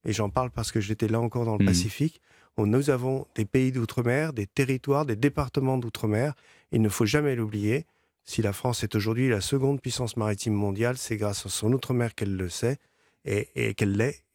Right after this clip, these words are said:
Speaker 1: Et ça, c'est important.
Speaker 2: Ambassadeur Roszczynski, il y avait une hésitation de l'Allemagne à envoyer les chars. Il y a eu cette grande, euh,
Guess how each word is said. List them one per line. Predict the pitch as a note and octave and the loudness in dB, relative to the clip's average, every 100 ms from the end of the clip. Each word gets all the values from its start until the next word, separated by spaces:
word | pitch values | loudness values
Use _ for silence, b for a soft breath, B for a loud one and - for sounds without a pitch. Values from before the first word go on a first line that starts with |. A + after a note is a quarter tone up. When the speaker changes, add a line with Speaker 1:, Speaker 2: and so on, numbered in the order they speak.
| - | -4
Speaker 1:
Et | |
ça, | - C3 | 0 0
c'est | B2 A2 | -2 -2
important. | G2+ - F2+ - _ - | -4 -4 -10 -14 _ -2
Speaker 2:
Ambassadeur | A2 G#2 A#2 G#2+ A2 | 0 2 2 2 2
Roszczynski, | G2+ - G#2 A#2+ A2+ - G#2+ G2+ F2+ | 0 -2 -2 -2 -2 0 0 2 2
il | G#2+ | 2
y | A2 | 2
avait | A#2 E3 | 2 4
une | C3 | 6
hésitation | E3 D#3 C3 A#2 - A#2 | 4 2 0 0 2 2
de | G2+ | 2
l'Allemagne | F#2 F2+ F#2+ F#2+ F#2 | 2 2 2 2 4
à | |
envoyer | F2+ F#2+ A2 A#2+ | 4 4 4 4
les | A2 | 2
chars. | G2+ G#2+ A2+ C#3 | 2 0 0 -2
Il | A2+ | 0
y | G2 | 0
a | |
eu | A2 | 0
cette | G#2 F#2+ | 0 0
grande, | G#2 A2+ A#2+ G#2 | 2 2 2 0
euh, | F#2 F#2 F2+ F#2 | 0 0 0 -2